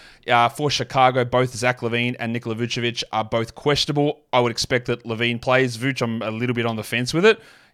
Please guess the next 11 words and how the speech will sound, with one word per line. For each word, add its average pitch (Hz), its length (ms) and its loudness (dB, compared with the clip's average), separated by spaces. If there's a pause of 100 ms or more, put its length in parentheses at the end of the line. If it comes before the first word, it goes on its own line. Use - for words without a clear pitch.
Um, 120 480 4
again, 123 300 -2
there's 120 160 -2
been 139 180 -2
so 151 240 2
many, 131 500 0 (420)
uh, 120 640 4
coach - 400 -2
speak 127 400 -4
issues 120 420 -4
recently. 131 540 -6